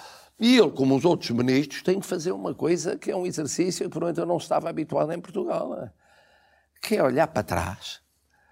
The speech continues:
e ver ponto por ponto, ao longo das suas intervenções políticas e não políticas, tudo o que foi o passado, para ver se não há nada,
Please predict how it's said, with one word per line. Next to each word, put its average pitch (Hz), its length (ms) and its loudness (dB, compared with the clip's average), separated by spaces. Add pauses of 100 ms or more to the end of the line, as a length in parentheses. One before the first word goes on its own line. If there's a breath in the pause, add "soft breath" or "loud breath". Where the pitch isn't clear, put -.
(180 soft breath)
e 190 160 -2
ver 185 320 0
ponto 208 460 0
por 143 220 -8
ponto, 156 460 2
ao 123 160 4
longo 165 460 2
das 123 180 -2
suas 185 400 0
intervenções 139 920 -2
políticas 123 880 -2
e 113 100 -2
não 110 180 -4
políticas, 185 840 2 (640 loud breath)
tudo 240 360 2
o 147 60 0
que - 100 -12
foi 139 280 2
o 123 80 -2
passado, 156 680 4
para 165 220 -4
ver 180 180 -2
se 165 140 -12
não 170 180 2
há 180 140 4
nada, 185 680 4